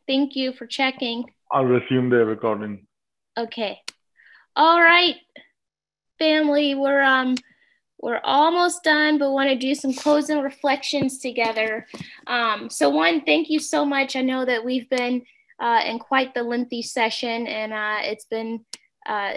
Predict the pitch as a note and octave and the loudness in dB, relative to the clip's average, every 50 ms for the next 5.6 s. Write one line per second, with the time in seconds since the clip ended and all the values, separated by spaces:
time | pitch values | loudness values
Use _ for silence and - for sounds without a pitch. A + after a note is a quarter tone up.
0 | - - _ - - D#4 C#4+ C#4+ C#4+ C#4 B3 B3 - C#4 C#4 C#4+ C4+ C4 - - | -10 -14 _ -2 2 2 4 4 2 0 0 -2 -4 -2 -2 -2 -2 -4 -6 -4
1 | C4+ C4 B3+ B3+ B3 A#3 A3 G#3 - - - C#4 C4 C4 C4 C4 C4 A#3+ B3 B3 | -2 -2 0 0 -2 -2 -4 -4 -4 -4 -2 -2 0 0 0 -2 -2 0 0 0
2 | B3 B3 A3+ A3 G#3 G3 - - G3+ G#3 A#3 C4 C4+ B3+ B3+ - C4 B3 A#3+ A#3+ | 0 0 -2 -4 -10 -12 -12 -12 -12 -8 -4 -2 -2 -2 -2 -4 -6 -6 -6 -6
3 | A#3+ A#3 - F#3+ F#3+ F#3 F#3 - - - B3+ B3+ - - B3+ B3 B3 A#3+ A#3+ A#3+ | -6 -8 -8 -8 -8 -8 -8 -6 -4 -4 -4 -4 -4 -4 -2 -2 -2 -2 -4 -4
4 | A3+ A3 G3+ F#3 F#3 - G#3+ A3+ A#3 A#3 A#3 A3 G#3 - - - - C4 B3 B3 | -4 -2 -2 -2 -2 -2 0 0 0 0 0 -4 -6 -8 -10 -8 -4 -2 0 0
5 | B3 A#3+ A#3 - - B3+ A#3+ A#3 A3+ A3+ - | 0 -2 -4 -4 -4 -2 -2 -2 -2 -4 -6